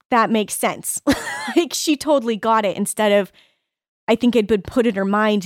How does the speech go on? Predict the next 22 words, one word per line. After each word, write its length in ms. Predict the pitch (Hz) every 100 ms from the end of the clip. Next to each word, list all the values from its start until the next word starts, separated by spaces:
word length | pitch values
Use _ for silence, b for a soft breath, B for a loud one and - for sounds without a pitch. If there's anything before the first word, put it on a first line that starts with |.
| 185
that 120 | 190
it 40 |
was 140 | 190 202
something 340 | 208 202 196
I 160 | 190 185
was 180 | 185 -
doing 220 | 196 190
intentionally, 640 | 175 - 208 - 240 269
and 80 | 214
it 80 | 208
was 200 | 190 180
not. 560 | 190 190 - - - - _ _
Like, 200 | 208 214
it's 180 | 214 -
just, 480 | - 202 196 - _ _ _
Penny's 320 | - 285 277
clothes 320 | - 240 226 -
go 120 | 196
back 220 | 185 185
and 100 | 170
forth. 360 | - 170 135 -
Like, 140 | 165